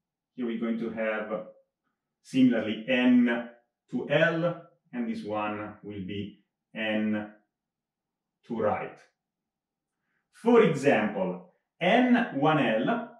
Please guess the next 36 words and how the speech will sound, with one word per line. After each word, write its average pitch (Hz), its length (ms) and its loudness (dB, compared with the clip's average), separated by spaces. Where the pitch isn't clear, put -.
with 139 220 -4
respect 147 560 0
to 123 200 -10
this, 143 380 -4
uh, - 180 -4
coordinate 127 500 0
system, 98 440 -6
which - 180 -8
we 120 60 2
have - 100 -2
chosen 127 220 0
here, 104 400 -4
is 139 160 -6
equal 175 220 0
to 147 60 2
minus 139 840 4
U 117 240 -2
Z. 98 340 -8
So - 100 -20
keep 240 200 -10
this - 180 -6
in 107 80 -4
mind, 104 380 -4
okay? - 280 -4
U 117 100 -8
Z 139 180 -2
points 123 240 0
in 113 100 -2
this 123 120 -2
direction, 131 560 0
so 131 80 -10
this 127 140 -2
is 113 100 -8
minus 127 320 2
U 107 100 -6
Z. 92 240 -8